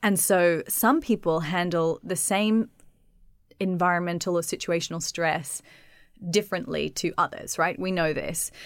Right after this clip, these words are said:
which is why it can be easy for some people to be like, "I'm not stressed. I'm fine."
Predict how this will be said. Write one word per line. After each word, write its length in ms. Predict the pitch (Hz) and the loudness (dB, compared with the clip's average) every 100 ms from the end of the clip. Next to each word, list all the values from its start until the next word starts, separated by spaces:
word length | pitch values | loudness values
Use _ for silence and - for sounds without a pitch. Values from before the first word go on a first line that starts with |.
| - | -6
which 180 | - 185 | -2 2
is 120 | 202 | 2
why 160 | 196 190 | 2 0
it 60 | - | 0
can 120 | 196 | -2
be 160 | 175 190 | -2 0
easy 180 | 196 | 0
for 120 | 185 170 | 0 -2
some 140 | 175 | -4
people 160 | 165 165 | -2 -2
to 60 | |
be 80 | 165 | 0
like, 180 | 151 143 | 0 0
"I'm 80 | 208 | 0
not 120 | 294 | 0
stressed. 500 | - - - - - - - - - | -2 -10 -12 -14 -16 -14 -14 -12 -6
I'm 120 | 214 | -6
fine." 320 | - 202 220 | -6 -8 -10